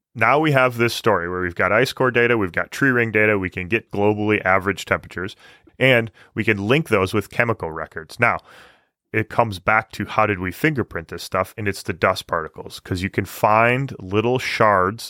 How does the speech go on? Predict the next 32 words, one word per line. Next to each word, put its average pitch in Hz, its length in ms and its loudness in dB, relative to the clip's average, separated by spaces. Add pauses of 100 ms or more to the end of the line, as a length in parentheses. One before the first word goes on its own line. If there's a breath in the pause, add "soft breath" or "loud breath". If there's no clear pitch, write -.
of 104 180 -6
glass, 92 580 0
that's - 280 -8
the 90 220 -6
volcanic 104 640 -4
dust, 90 440 -2 (380 soft breath)
that 104 340 0 (380)
is 110 140 -4
preserved 104 480 0
in 101 80 -4
the 98 120 -6
ice 92 200 -2
core. 76 220 -16
So - 140 -8
that 90 220 -2
dust - 360 0 (440)
came 107 200 -2
out 113 140 4
of 120 60 -2
volcano, 107 520 0 (380 soft breath)
moved 117 260 -2
around 117 200 4
the 110 80 0
atmosphere, 95 480 -2 (200 soft breath)
fell 131 240 2
down 117 340 2
on 98 180 -2
ice 107 200 -2
cores 95 280 -6
in 85 80 -16
the 85 120 -2
Alps. 123 420 2